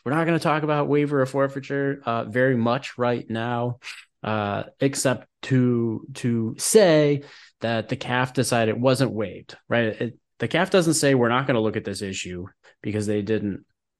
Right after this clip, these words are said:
this was waived by, uh, operation of law or, or by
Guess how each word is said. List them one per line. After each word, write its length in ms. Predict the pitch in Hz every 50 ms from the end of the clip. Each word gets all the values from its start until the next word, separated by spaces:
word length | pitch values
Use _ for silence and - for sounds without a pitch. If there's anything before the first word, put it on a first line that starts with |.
| _ _ _ _ _ _
this 140 | - 139 -
was 160 | 117 101 92
waived 280 | 107 110 117 117 107 98
by, 240 | 110 101 98 101 98 - - -
uh, 260 | - 98 95 98 98 -
operation 640 | - 120 117 98 113 110 107 110 113 110 - - 107
of 140 | 98 92 98
law 440 | 104 113 107 104 104 104 101 101 -
or, 200 | 107 101 95 - - -
or 420 | - 104 101 98 98 95 92 101 -
by 580 | - 98 92 92 95 95 95 98 95 98 113